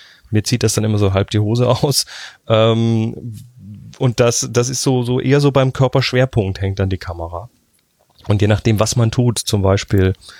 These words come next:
weiß jetzt nicht, vielleicht klettert oder sonst wie was tut, wo man einfach die Kamera tatsächlich am Schwerpunkt braucht, äh, ist das ein ziemlich cooles System. Und das lässt sich auch relativ, äh, locker anbringen. Und das war früher so ein bisschen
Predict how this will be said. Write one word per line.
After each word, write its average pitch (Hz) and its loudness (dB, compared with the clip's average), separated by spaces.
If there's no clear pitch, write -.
weiß 87 -4
jetzt - -2
nicht, - -4
vielleicht - -6
klettert 120 2
oder 101 2
sonst 95 0
wie 120 2
was 110 0
tut, 120 0
wo 107 2
man 104 2
einfach 98 0
die 113 -4
Kamera 113 2
tatsächlich - -2
am 104 0
Schwerpunkt 113 -2
braucht, - -4
äh, 104 4
ist - -4
das 117 0
ein 120 0
ziemlich 107 0
cooles 120 0
System. 139 0
Und 101 2
das 101 0
lässt 123 2
sich - -2
auch 170 0
relativ, 185 2
äh, - -8
locker 151 0
anbringen. 139 2
Und 120 -4
das - -2
war 131 2
früher 143 2
so 135 2
ein 127 0
bisschen 135 0